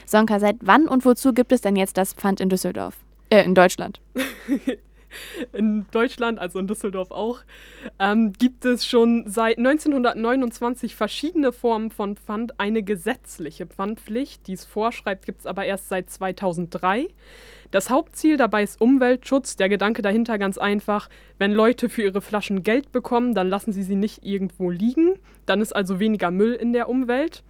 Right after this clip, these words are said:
Speaker 2: Außerdem soll das Pfand Ressourcen schonen, weil weniger Material wie Plastik verbraucht wird, wenn man Flaschen mehrmals benutzt oder eben weiterverwertet.
Speaker 1: Was genau passiert denn dann mit den Flaschen oder Dosen,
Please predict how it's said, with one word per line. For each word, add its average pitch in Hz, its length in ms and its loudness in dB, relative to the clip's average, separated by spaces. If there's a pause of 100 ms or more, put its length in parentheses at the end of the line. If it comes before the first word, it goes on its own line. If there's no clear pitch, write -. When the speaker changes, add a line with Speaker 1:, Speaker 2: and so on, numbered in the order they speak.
(500)
Speaker 2:
Außerdem 233 400 2
soll 214 180 2
das 214 160 0
Pfand 208 300 -2
Ressourcen 247 480 -4
schonen, 254 440 -2 (200)
weil 196 180 0
weniger 214 320 2
Material 202 540 -2
wie 190 80 -10
Plastik - 420 -10
verbraucht 175 480 -6
wird, 185 180 -2
wenn 185 120 -2
man 175 160 -2
Flaschen 185 400 -6
mehrmals 185 340 -2
benutzt - 540 -6
oder 185 220 -2
eben 175 180 -4
weiterverwertet. 170 840 -8 (500)
Speaker 1:
Was 202 300 0
genau 233 260 4
passiert 254 380 0
denn 262 140 4
dann 196 180 2
mit 196 220 0
den 185 160 2
Flaschen 208 420 0
oder 185 300 4
Dosen, 214 600 6